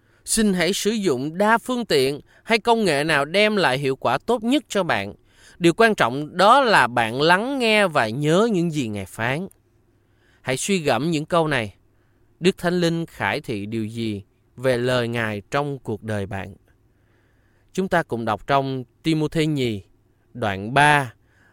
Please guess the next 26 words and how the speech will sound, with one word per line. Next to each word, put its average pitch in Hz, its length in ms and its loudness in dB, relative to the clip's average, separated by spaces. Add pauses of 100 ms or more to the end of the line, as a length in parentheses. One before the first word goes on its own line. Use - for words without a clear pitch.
(200)
từ 117 180 -2
câu 135 180 -2
mười 120 160 -4
sáu 143 460 -2
cho 139 120 -6
đến 135 220 -6
câu 131 180 -4
mười 113 240 -4
bảy. 95 380 -6 (720)
Phi-e-rơ 190 520 4
nhì, 147 400 2 (600)
đoạn 117 360 -2
một, 120 220 2 (420)
từ 120 120 -4
câu 143 140 -2
mười 131 200 -2
hai 135 500 -2 (180)
cho 123 120 -4
đến 147 480 -2
câu 123 180 0
hai 120 200 -6
mươi 117 140 -4
mốt. 127 300 -2 (1300)
Bên 143 180 -2
cạnh 104 220 -4
đó, 151 400 2